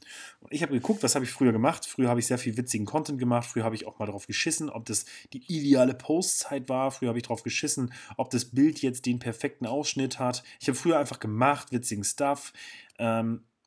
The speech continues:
in einer Zeit, in der ich auch viel, viel mehr unterwegs war und nicht so viel von meinem Schreibtisch saß. Und das hat sich gerade in zweitausendzwanzig so krass geändert, dass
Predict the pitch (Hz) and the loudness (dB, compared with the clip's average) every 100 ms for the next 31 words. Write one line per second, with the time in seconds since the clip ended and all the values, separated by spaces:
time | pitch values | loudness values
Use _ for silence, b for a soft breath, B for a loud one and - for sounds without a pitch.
0 | _ 139 131 120 113 - - 127 180 - | _ -6 -2 0 0 2 2 2 0 -2
1 | - 127 123 120 120 120 120 - - 190 | -4 0 2 2 -2 -4 -6 -6 -6 -4
2 | - 160 156 139 151 - 123 120 120 151 | -4 0 0 2 0 0 -2 -2 0 0
3 | - - 85 104 127 - - 123 143 - | -2 -4 -6 -6 -8 -12 -2 0 2 2
4 | 131 139 147 131 123 117 - 156 - 101 | 0 0 -4 0 2 2 0 -4 -4 -8
5 | 90 85 82 - B B B B 123 127 | -6 -4 -4 -6 B B B B 2 2
6 | 156 131 127 131 202 185 165 - 143 143 | 2 0 0 2 2 2 0 -2 -2 -2
7 | 135 - - 156 143 95 104 107 165 214 | -2 -2 -2 -2 -2 -2 -2 2 2 2
8 | - - 135 - - 117 120 139 101 107 | -4 -4 -2 0 -2 -2 -4 -2 -2 -4